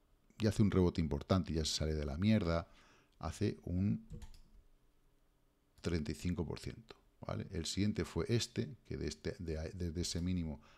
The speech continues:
hasta ahí fue un treinta por ciento. El siguiente ya fue este, ¿vale? Que fue un... Eh, a ver si lo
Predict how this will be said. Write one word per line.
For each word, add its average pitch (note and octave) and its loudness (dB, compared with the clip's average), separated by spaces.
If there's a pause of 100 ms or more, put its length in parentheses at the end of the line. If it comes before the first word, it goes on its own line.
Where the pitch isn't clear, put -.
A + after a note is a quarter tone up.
(140)
hasta F2 -2
ahí A2 2
fue - 0
un A2 4
treinta E2 0
por - -10
ciento. - -12 (360)
El F#2 2
siguiente A2+ 6
ya A2+ 6
fue F#2+ 0
este, A#2 0 (560)
¿vale? F#2+ -2
Que - -4
fue G#2 0
un... G#2 2
Eh, - -12
a - -12
ver - -10
si - -10
lo - -10